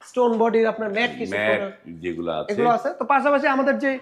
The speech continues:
Speaker 1: আহ, রেগুলার যে সিরামিক আইটেমগুলো আছে, এখানেও কিন্তু ওগুলো ডিসপ্লে
Speaker 2: আমরা
Speaker 1: করা আছে।
Speaker 2: সেগুলো দেখি। তো দেখতে দেখতে রাকিব ভাই, আপনাদের এই রোকা সিরামিক্সে কিভাবে আসতে পারবে সেটা একটু বলে দেন একটুখানি।
Speaker 1: আমাদের অ্যাড্রেসটা খুবই সহজ, ঢাকা উত্তরা বারো নম্বর সেক্টর খালপাড়,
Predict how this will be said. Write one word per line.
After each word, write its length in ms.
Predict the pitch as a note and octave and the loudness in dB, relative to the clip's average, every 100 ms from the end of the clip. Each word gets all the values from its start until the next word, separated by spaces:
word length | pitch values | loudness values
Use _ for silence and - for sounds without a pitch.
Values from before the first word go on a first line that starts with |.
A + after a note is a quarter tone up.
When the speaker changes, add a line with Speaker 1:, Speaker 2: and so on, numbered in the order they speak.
| - _ _ - | -12 _ _ -2
Speaker 1:
আহ, 320 | F#3 F#3 A3+ | 0 2 4
রেগুলার 380 | C4 C4+ C#4 A3 | 2 4 2 4
যে 260 | B3+ B3 | 2 2
সিরামিক 420 | B3 C#4 B3+ B3 | 0 0 2 4
আইটেমগুলো 480 | A#3 A3 A3+ A3 A3+ | 2 0 -2 0 2
আছে, 260 | A3 G#3+ C#4 | 2 2 0
এখানেও 300 | B3 C#4 B3 | 0 0 0
কিন্তু 220 | A#3 A3+ | -2 -2
ওগুলো 180 | A3 A3 | -2 -4
ডিসপ্লে 240 | G#3 F#2+ | -4 -4
Speaker 2:
আমরা 100 | G#2+ | -4
Speaker 1:
করা 100 | A2+ | -4
আছে। 100 | A2 | -4
Speaker 2:
সেগুলো 220 | G#2+ A2+ | -4 -4
দেখি। 480 | G#2+ G#2+ G#2+ D3 F3+ - | -2 -4 -4 -6 -8 -2
তো 260 | C#3+ D3 D3 - - | 0 0 -4 -18 -2
দেখতে 280 | C3 C#3 F3 | -2 0 0
দেখতে 300 | F3 - E3+ | 0 2 2
রাকিব 240 | D#3 E3 | 2 2
ভাই, 120 | E3+ | 2
আপনাদের 340 | D3 C#3+ D#3 D#3+ | 2 2 -2 0
এই 200 | D#3+ B2+ | -2 -2
রোকা 320 | C3 D3+ F3+ | -2 0 -2
সিরামিক্সে 480 | F3 E3+ E3+ E3 E3+ | 0 -2 -2 -4 -8
কিভাবে 380 | - E3+ F3+ F3+ | -4 0 2 2
আসতে 260 | D3+ - | 0 -2
পারবে 260 | E3 D#3 D#3+ | -2 0 -2
সেটা 180 | D#3 D3+ | -4 -6
একটু 160 | D3 | -6
বলে 180 | C#3+ D3 | 0 0
দেন 120 | C3+ | 2
একটুখানি। 460 | B2+ B2 A2+ G#2 D2+ - | -2 -4 -6 -6 -8 -2
Speaker 1:
আমাদের 360 | A3+ C4 D4 | 0 2 2
অ্যাড্রেসটা 580 | B3+ A3+ C4 B3+ C#4 C4+ | 2 2 0 0 -2 -2
খুবই 240 | C4+ A#3 | -2 -6
সহজ, 380 | A#3 A#3+ B3 A#3 | -2 0 0 -2
ঢাকা 300 | G#3 G#3+ B3+ | -2 0 0
উত্তরা 380 | A#3+ A#3 B3 A#3+ | -2 -4 -2 0
বারো 260 | G#3+ A3 A#3 | 2 0 0
নম্বর 260 | A#3 A#3 | -2 -4
সেক্টর 400 | A#3 A#3 A3+ B3 | -6 -12 -10 -10
খালপাড়, 560 | A#3 G3 G3+ G3+ A#3 | -4 0 0 2 0